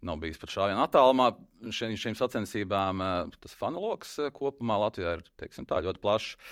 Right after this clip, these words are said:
Eh, šīs nedēļas beigās Bahreinā sāksies septiņdesmit piektā pirmās formulas sezona. Slēgsim iekšā televizorus, atkal skatīsimies un arī klausīsimies ne tikai to, kā dzied motori, bet arī kā, ko runā komentētāji,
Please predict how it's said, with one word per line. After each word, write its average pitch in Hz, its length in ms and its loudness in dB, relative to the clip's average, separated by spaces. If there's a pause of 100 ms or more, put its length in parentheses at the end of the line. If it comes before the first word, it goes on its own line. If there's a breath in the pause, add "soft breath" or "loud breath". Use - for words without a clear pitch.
(200 loud breath)
Eh, 101 160 0 (240)
šīs 180 360 0
nedēļas 139 320 4
beigās 113 360 4
Bahreinā 87 680 -2
sāksies 78 520 -10
septiņdesmit 80 480 -12
piektā 107 460 0
pirmās 101 340 -2
formulas 90 400 -6
sezona. 123 420 2 (520 loud breath)
Slēgsim 180 540 4
iekšā 165 220 4
televizorus, 147 840 4
atkal 92 240 -6
skatīsimies 143 1200 -2
un 139 180 -8
arī 127 220 -6
klausīsimies 90 680 -4
ne 87 60 -6
tikai 85 240 -6
to, 101 160 -4
kā 82 160 -2
dzied 92 220 -2
motori, 180 560 6
bet 143 160 0
arī 139 260 0
kā, 139 300 4 (500 soft breath)
ko 160 220 6
runā 151 400 6
komentētāji, 85 1040 0